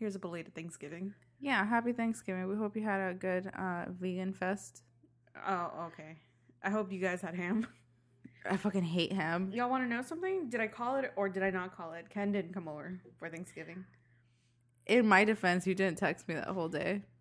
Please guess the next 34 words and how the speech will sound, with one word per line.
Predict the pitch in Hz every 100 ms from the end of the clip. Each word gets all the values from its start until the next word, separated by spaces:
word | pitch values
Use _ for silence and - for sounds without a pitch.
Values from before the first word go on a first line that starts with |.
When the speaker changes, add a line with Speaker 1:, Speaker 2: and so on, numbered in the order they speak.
| -
Speaker 1:
In | - 202
my | 202
defense, | 202 202 180 180 -
I | 170
was | 165 -
cleaning, | - 175 165 160
getting | 160 156
ready | 151 151 156
to | 170
host | 156 151 -
my | 156
family, | 151 147 151 156 156
so. | - 156 160 - - -
Speaker 2:
Exactly. | - 180 196 190 165
So | 180
how | 175
was | 170
I | 180
supposed | 180 185 185 -
to | 175
know | 175
it | 175
was | 175
okay | 165 180 180
to |
go? | 170 180 180 196
Speaker 1:
You | 196
could | 214
have | 190
texted | 196 190 - 180
me | 180
and | 170
been | 175 170
like, | 165